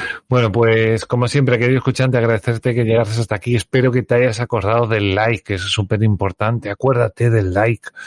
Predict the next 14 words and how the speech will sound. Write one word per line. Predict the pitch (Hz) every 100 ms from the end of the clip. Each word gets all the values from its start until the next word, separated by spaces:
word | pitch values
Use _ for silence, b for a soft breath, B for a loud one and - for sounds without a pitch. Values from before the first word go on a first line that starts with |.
| B B B
Qué | -
pesado | - 180 160 156
eres, | 180 147
Mario. | 135 160 127 92
Sí, | - 123 123
joder, | - 107 107 104 104 _
muy | 104 120
pesado, | 120 117 - 62 62 -
pero | - 98
el |
like | 107 113 - 117
es |
súper | - - 175 127 117
importante. | 120 110 104 107 104